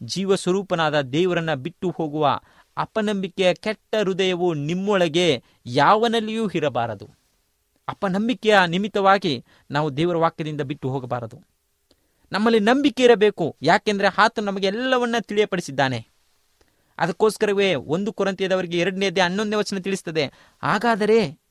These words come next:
ದೇವರ ಆಲೋಚನೆಗಳನ್ನ ದೇವರ ಆತ್ಮನೇ ಹೊರತು ಬೇರೆ ಯಾರೂ ಗ್ರಹಿಸುವುದಿಲ್ಲ" ಎಂಬುದಾಗಿ ತಿಳಿಸ್ತಕ್ಕಂಥದ್ದಾಗಿದೆ. ಆತ್ಮನಿಂದ ನಾವು ತುಂಬಿದವರಾಗಿದ್ದರೆ ಮಾತ್ರ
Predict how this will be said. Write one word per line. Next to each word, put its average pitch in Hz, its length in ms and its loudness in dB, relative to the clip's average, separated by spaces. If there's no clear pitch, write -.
ದೇವರ 196 320 6
ಆಲೋಚನೆಗಳನ್ನ 156 880 2
ದೇವರ 214 240 8
ಆತ್ಮನೇ 226 380 2
ಹೊರತು 196 360 0
ಬೇರೆ 156 300 0
ಯಾರೂ 208 400 4
ಗ್ರಹಿಸುವುದಿಲ್ಲ" 180 800 2
ಎಂಬುದಾಗಿ 151 380 -2
ತಿಳಿಸ್ತಕ್ಕಂಥದ್ದಾಗಿದೆ. 117 920 -10
ಆತ್ಮನಿಂದ 208 640 -2
ನಾವು 185 180 -2
ತುಂಬಿದವರಾಗಿದ್ದರೆ 185 920 0
ಮಾತ್ರ 175 440 -4